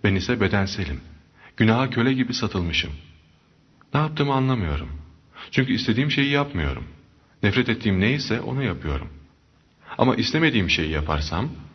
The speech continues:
yasanın iyi olduğunu kabul etmiş olurum. O halde bunu artık ben değil, içimde yaşayan günah yapıyor. İçimde, yani doğal benliğimde iyi bir şey bulunmadığını biliyorum.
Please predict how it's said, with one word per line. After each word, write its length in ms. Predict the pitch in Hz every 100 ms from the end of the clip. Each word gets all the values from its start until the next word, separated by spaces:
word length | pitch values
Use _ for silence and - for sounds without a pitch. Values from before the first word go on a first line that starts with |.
| - -
yasanın 400 | 95 110 101 -
iyi 180 | 113 143
olduğunu 360 | 120 104 113
kabul 280 | 113 92 90
etmiş 340 | 76 76 73
olurum. 220 | 73 69 71 - - _ _ _ _ _ _ - -
O 140 | - 104
halde 240 | 104 98
bunu 140 | 104
artık 320 | 98 95 - 95
ben 200 | 87 78
değil, 280 | 85 123 180 - -
içimde 300 | 110 127 135
yaşayan 460 | 135 104 117 113 98
günah 300 | 92 85 73
yapıyor. 480 | 71 - 65 60 - _ _ _ _ - - _ _ -
İçimde, 440 | 113 - 151 127 76 - - - -
yani 240 | 120 139 110
doğal 280 | 110 156 151
benliğimde 440 | 139 127 123 123
iyi 240 | 117 156 147
bir 100 | 135
şey 220 | 131 120
bulunmadığını 560 | 117 127 101 101 98
biliyorum. 400 | 87 78 69 67